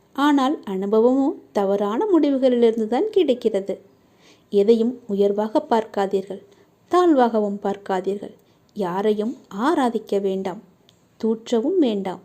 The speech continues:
நீங்கள் நீங்களாகவே இருங்கள். உங்கள் வேலையை மட்டும் பார்த்து கொண்டு எதுவும் செய்யாமல் இருங்கள். நோக்கத்தில் தெளிவும் மனதில் அமைதியும் கொண்டு நீங்கள் செய்யப்படும் போதுதான்,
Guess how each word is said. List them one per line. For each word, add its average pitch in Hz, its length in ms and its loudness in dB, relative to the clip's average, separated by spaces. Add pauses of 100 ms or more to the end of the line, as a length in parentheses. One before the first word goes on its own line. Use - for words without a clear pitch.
(440)
நீங்கள் 254 360 2 (100)
நீங்களாகவே 220 760 0
இருங்கள். 190 420 -4 (520)
உங்கள் 262 320 4
வேலையை 233 440 4
மட்டும் 202 400 -6 (100)
பார்த்து 262 400 -4
கொண்டு 208 340 -4 (280)
எதுவும் 220 460 2
செய்யாமல் 208 680 -4
இருங்கள். 190 340 -6 (640)
நோக்கத்தில் 240 680 0
தெளிவும் 240 480 2 (180)
மனதில் 269 500 0
அமைதியும் 247 580 0
கொண்டு 233 320 2 (120)
நீங்கள் 254 380 2
செய்யப்படும் 247 640 0
போதுதான், 220 540 0